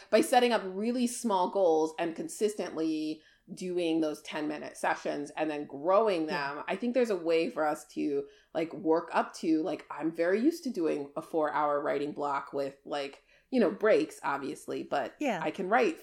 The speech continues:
Speaker 1: four hours at a time or six hours. And I know people who do this, and
Speaker 2: Mm-hmm.
Speaker 1: I'm like, "How do you do it?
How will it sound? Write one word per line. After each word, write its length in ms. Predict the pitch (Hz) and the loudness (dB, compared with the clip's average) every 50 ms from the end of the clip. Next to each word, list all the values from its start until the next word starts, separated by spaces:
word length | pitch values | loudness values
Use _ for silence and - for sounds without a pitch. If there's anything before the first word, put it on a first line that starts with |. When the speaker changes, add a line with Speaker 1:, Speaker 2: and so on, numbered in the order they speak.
| - | -4
Speaker 1:
four 200 | - 175 165 151 | 0 0 2 2
hours 380 | 143 143 143 139 139 139 135 - | 2 0 0 0 -2 -4 -4 -6
at 120 | 156 143 | -6 -6
a 60 | 135 131 | -6 -8
time 380 | - - 127 120 123 127 131 | -8 -8 -8 -8 -8 -8 -10
or 60 | 139 | -12
six 260 | - - - 151 - - | -12 -10 -12 -10 -6 -4
hours. 240 | 143 143 143 - - - | -4 -4 -4 -8 -8 -8
And 120 | 185 240 | -8 -6
I 80 | 240 277 | -4 -2
know 160 | 285 294 320 | -2 -2 0
people 260 | 320 320 311 320 294 | 0 0 0 0 -2
who 80 | 233 214 | -4 -4
do 260 | - - - 190 247 240 | -8 -10 -10 -10 -10 -8
this, 140 | - - - | -8 -8 -8
and 80 | 196 190 | -8 -8
Speaker 2:
Mm-hmm. 80 | 180 165 | -8 -8
Speaker 1:
I'm 80 | - | -10
like, 200 | - 117 - - - | -10 -10 -12 -12 -10
"How 180 | - - - - | -10 -10 -10 -8
do 60 | - - | -10 -10
you 160 | 143 143 147 | -10 -10 -10
do 200 | - - - - | -10 -10 -10 -8
it? 160 | - - - | -8 -8 -10